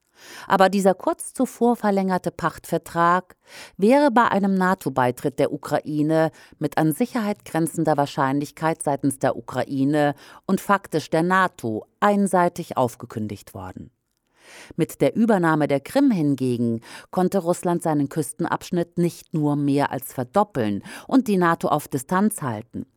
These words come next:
sondern mit der zentralen Lage im Norden des Schwarzen Meeres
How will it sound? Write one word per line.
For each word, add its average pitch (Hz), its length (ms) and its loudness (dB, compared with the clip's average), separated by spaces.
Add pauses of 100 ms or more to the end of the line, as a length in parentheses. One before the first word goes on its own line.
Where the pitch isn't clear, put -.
(300)
sondern 208 400 4
mit 165 180 0
der 143 140 0
zentralen 233 640 0
Lage 196 360 0
im 165 180 0
Norden 175 420 2
des 131 160 -6
Schwarzen 139 460 0
Meeres 143 560 2